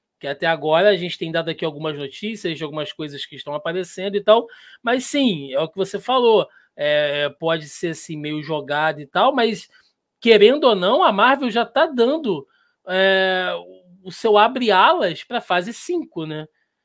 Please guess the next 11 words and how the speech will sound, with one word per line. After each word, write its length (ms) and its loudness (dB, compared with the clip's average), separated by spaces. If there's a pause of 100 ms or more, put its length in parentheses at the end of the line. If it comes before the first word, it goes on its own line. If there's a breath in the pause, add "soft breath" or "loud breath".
(320)
Porque 560 8 (120)
a 120 -4
gente 240 -4
tem 100 0
um, 100 -4
de, 200 -12 (120)
uma 480 4 (100)
apresen-, 480 -2 (280)
essa 320 0
fase 300 2
quatro 640 0